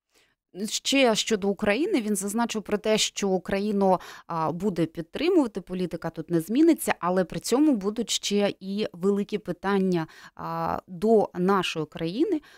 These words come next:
у тому, що ми маємо проводити, а, реформи, і, а, ці реформи мають, а, бути результативними. Тобто він зазначив, що одне питання — це коли ми говоримо про підтримку на міжнародному рівні, але для цього,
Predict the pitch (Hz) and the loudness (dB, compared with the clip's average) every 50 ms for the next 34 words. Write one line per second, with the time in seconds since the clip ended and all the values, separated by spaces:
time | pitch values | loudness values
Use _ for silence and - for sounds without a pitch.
0 | - _ - 208 - 247 254 240 220 202 - - 190 185 185 190 202 208 202 190 | -8 _ -4 -2 0 2 4 4 4 2 0 -2 -2 -2 0 2 2 2 2 2
1 | 185 175 170 - 175 165 160 160 147 151 - _ - 151 151 147 147 - 160 160 | 0 0 -2 -2 -4 -4 -4 -6 -6 -8 -10 _ -6 -4 -4 -4 -6 -8 -10 -10
2 | 160 156 - - 175 - - - 208 233 330 - 330 285 269 247 247 - _ - | -8 -6 -6 -6 -6 -6 -6 -4 -2 0 0 2 4 2 2 2 -2 -8 _ -20
3 | - - _ _ - 196 196 196 196 196 190 190 - - - 185 180 170 - - | -20 -20 _ _ -10 -6 -4 -2 -2 0 -2 -2 -4 -6 -6 -6 -6 -6 -6 -8
4 | - 208 226 240 240 233 - - 180 175 175 - - 202 208 202 196 185 180 175 | -8 -6 -4 -4 -4 -4 -4 -4 -4 -4 -4 -4 -2 -2 -2 0 0 0 0 0
5 | 185 190 196 190 180 - - - - 170 160 156 160 160 151 175 208 208 - 180 | 0 0 0 0 -2 -2 -6 -8 -6 -6 -4 -4 -4 -4 -4 -4 -6 -4 -2 -2
6 | 165 170 156 196 185 180 - 180 - - 226 214 190 165 160 139 139 - - - | -2 -2 0 -2 -2 -2 -4 -8 -6 -6 -6 -6 -4 -6 -8 -8 -10 -10 -10 -12
7 | - - - - - - - - _ - 185 175 - 175 175 175 190 220 214 185 | -14 -16 -18 -20 -20 -20 -20 -16 _ -6 -6 -6 -6 -8 -8 -4 0 0 0 0
8 | 180 185 175 185 202 196 190 175 - - 165 147 - - - - - - 175 165 | 0 -2 -2 0 0 0 0 0 -2 -6 -6 -4 -2 -2 -2 -4 -6 -6 -4 -2
9 | 160 160 160 156 156 - - 196 175 170 214 220 220 208 190 - 185 170 - - | 0 0 0 -2 -2 -4 -4 -4 0 2 4 4 4 4 2 0 -4 -6 -4 -2
10 | 180 175 165 160 160 156 151 151 - - - 180 175 175 170 - - 185 185 196 | 0 0 0 0 0 0 -2 -4 -6 -6 -2 0 0 0 -2 -2 -4 -2 0 0
11 | 190 180 170 160 175 170 160 160 175 170 160 156 160 160 151 - - 170 - 165 | 2 2 2 0 0 -2 -4 -2 -2 0 0 0 0 -2 -2 -4 -6 -10 -10 -12
12 | - - 175 175 170 165 - - 156 160 160 160 156 156 143 147 165 165 208 285 | -10 -4 -2 -2 -2 -2 -2 -2 -2 0 0 0 0 -2 -2 -4 -4 -2 -2 0
13 | 285 294 269 220 202 196 185 180 175 156 165 156 - - - 175 165 170 170 170 | 2 2 4 4 2 0 -2 -4 -6 -4 -4 -6 -6 -4 -4 -2 0 0 0 0
14 | 165 151 151 165 165 160 - - 202 240 294 285 233 247 214 | 0 -2 -2 -4 -4 -4 -4 -2 0 0 2 4 4 2 2